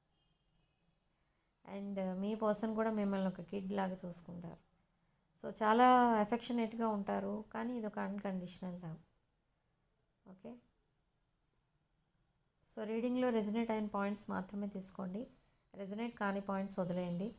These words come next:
And, ఆ, లెవెన్ లెవెన్ పోర్టల్కి కావాల్సిన క్రిస్టల్స్ ఆర్డర్ చేయాలనుకున్న వాళ్ళు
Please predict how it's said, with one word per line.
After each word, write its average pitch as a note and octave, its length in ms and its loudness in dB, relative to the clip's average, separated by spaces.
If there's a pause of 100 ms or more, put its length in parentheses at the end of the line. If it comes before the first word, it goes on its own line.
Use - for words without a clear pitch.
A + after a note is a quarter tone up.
(500)
And, F#3 260 -8
ఆ, F3 360 -6 (300)
లెవెన్ G3+ 320 -2
లెవెన్ A3 340 2
పోర్టల్కి G3 440 2
కావాల్సిన F#3 460 0
క్రిస్టల్స్ G3 540 -2
ఆర్డర్ F#3 380 0
చేయాలనుకున్న F3 540 -4
వాళ్ళు F3 340 -4